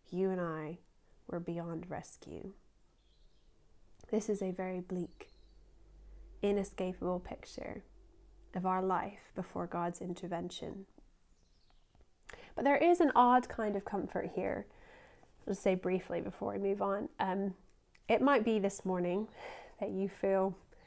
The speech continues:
as good as dead, spiritually speaking, that you feel like you've got n-, nothing to contribute, you'll bring nothing to the table. When God is involved, that is not the end of the story.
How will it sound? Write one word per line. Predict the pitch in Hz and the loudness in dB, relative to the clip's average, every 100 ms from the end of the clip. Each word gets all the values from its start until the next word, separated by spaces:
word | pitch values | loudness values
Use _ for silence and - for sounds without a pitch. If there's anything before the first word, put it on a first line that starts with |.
| - - - - | -20 -20 -4 0
as | 190 | 0
good | - 196 | 2 2
as | 202 208 | 2 0
dead, | 202 190 180 - | 2 2 2 -2
spiritually | - - - - - 190 | -6 -2 -2 -4 -6 -6
speaking, | - - 190 - 196 202 - _ _ _ - _ - - - - _ - | -6 -8 -8 -4 -4 -4 -10 _ _ _ -20 _ -20 -20 -20 -20 _ 0
that | 175 180 | 2 4
you | 196 | 0
feel | 196 196 196 196 196 190 _ - | 0 2 4 4 2 -4 _ -10
like | 175 | -2
you've | 202 190 | -2 -2
got | - 185 | -4 -2
n-, | 190 190 - - | -2 -2 -6 -2
nothing | 190 196 180 - 196 185 | 0 2 -2 -2 -2 -2
to | - | -6
contribute, | - 180 180 - 180 180 | -4 -4 -4 -4 -4 -2
you'll | 180 | -2
bring | 180 170 175 | -2 -2 -2
nothing | 185 175 - 185 180 | -2 -4 -6 -4 -4
to | 170 | -4
the | 175 | -6
table. | - - 208 - 190 - - - - - - - - - - | -6 -8 -6 -8 -8 -10 -20 -20 -20 -20 -20 -20 -20 -20 -4
When | - 208 | 2 4
God | 220 226 240 | 6 6 6
is | 233 | 4
involved, | 214 196 175 170 180 - | 2 2 2 2 -2 -2
that | 185 185 | 0 0
is | 196 | -4
not | 180 185 | -6 -4
the | 175 | -4
end | 170 170 | -4 -6
of | 165 | -6
the | 170 | -10
story. | - - - - | -10 -8 -8 -8